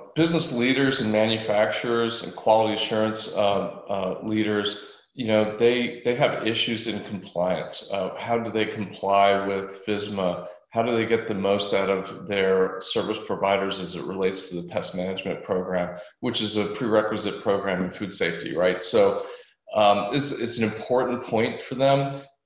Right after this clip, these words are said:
uh, but things hadn't changed in the industry, um, in decades, uh, until now.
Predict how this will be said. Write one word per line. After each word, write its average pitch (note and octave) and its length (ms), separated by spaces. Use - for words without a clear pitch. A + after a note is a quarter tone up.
uh, G#2+ 340
but - 140
things D3 200
hadn't A#2+ 240
changed B2+ 540
in A2 220
the G#2 220
industry, G2+ 880
um, G2 520
in G2 240
decades, - 840
uh, F#2+ 280
until G2+ 280
now. E2+ 200